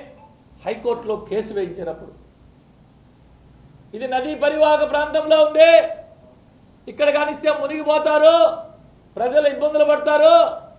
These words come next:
మేమంతా ఇబ్బందులు పడతామని హైకోర్టులో సీనియర్ అడ్వకేట్ అయినటువంటి నాగార్జున రెడ్డి గారి ద్వారా నేనే పోయి అప్పుడు హైకోర్టులో వేయించాను. ఆలోచనలు చెప్తున్నా ఎలా ఉంటాయి, మంచి పనులు చేస్తున్నా. హైకోర్టు వెంటనే స్టే ఇచ్చింది.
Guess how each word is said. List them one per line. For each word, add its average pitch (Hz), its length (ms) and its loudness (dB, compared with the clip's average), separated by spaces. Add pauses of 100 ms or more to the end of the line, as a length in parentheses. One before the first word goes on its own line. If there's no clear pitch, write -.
(320)
మేమంతా 233 400 -6
ఇబ్బందులు 240 380 -4
పడతామని 214 560 -4 (640)
హైకోర్టులో 214 480 -8
సీనియర్ 220 300 -14
అడ్వకేట్ 190 440 -10
అయినటువంటి 185 760 -10 (440)
నాగార్జున 226 500 -6
రెడ్డి 202 160 -4
గారి 190 200 -4
ద్వారా 185 320 -2 (840)
నేనే 220 440 -4
పోయి 220 280 -2
అప్పుడు 196 220 -6
హైకోర్టులో 185 420 -10
వేయించాను. 170 360 -18 (800)
ఆలోచనలు 247 400 -4
చెప్తున్నా 208 380 -8
ఎలా 202 140 -2
ఉంటాయి, 190 260 -8
మంచి 175 260 -12
పనులు 180 180 -12
చేస్తున్నా. - 280 -16 (920)
హైకోర్టు 269 360 -2
వెంటనే 262 340 -4
స్టే 269 280 0
ఇచ్చింది. 269 420 -2